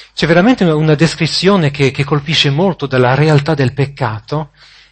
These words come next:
e de-, dell'ira di Dio. Versetto sette,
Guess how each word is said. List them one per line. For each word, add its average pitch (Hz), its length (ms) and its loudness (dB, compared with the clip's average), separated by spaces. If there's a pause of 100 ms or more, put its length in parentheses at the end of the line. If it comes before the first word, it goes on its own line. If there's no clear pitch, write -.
e 147 120 -8
de-, 139 240 -2
dell'ira 160 480 2
di 147 140 -2
Dio. 135 340 -2
Versetto 143 440 -2
sette, 123 760 -4